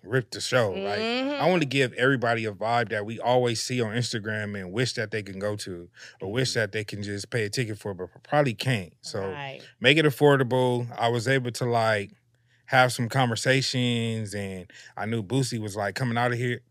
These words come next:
Speaker 1: coming out here for, like, a huge podcast that he
Speaker 2: Mm-hmm.
Speaker 1: normally do, and got in,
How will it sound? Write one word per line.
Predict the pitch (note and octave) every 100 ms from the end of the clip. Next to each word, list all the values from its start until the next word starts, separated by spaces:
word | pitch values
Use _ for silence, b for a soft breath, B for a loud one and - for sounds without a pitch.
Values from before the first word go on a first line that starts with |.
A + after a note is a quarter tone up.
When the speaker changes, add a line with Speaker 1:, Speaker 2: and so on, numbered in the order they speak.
| _
Speaker 1:
coming | - A#2+
out | A#2 A#2+
here | A#2 G#2+
for, | G#2+
like, | G2 F#2
a | F#2
huge | A2+ G2+
podcast | - A2 G#2 A2 G2+ G#3
that | -
he | A#2
Speaker 2:
Mm-hmm. |
Speaker 1:
normally | A2 A2 G#2 F#2+
do, | G#3 G#3 G#2+ - B B B B -
and | G2+ F#2+ F2+
got | G#2+ B2
in, | A#2+ A2+ -